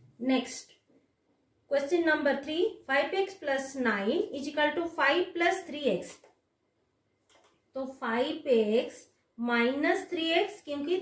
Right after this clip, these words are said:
थ्री एक्स के जगह हमारा प्लस साइन है और फ़ाइव माइनस नाइन हो जाएगा,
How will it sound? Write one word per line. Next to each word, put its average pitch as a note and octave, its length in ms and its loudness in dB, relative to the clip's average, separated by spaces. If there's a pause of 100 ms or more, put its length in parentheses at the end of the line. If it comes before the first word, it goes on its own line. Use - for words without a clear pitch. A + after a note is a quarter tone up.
थ्री D#4 220 -2
एक्स G4+ 200 0
के E4+ 120 -4
जगह A#3+ 340 2
हमारा C4 260 0 (120)
प्लस E4 280 0
साइन E4+ 280 6
है F4 180 2 (520)
और A#3+ 240 0
फ़ाइव C#4+ 600 2 (200)
माइनस D4+ 600 0
नाइन D#4+ 380 2
हो D#4+ 80 0
जाएगा, D4 420 2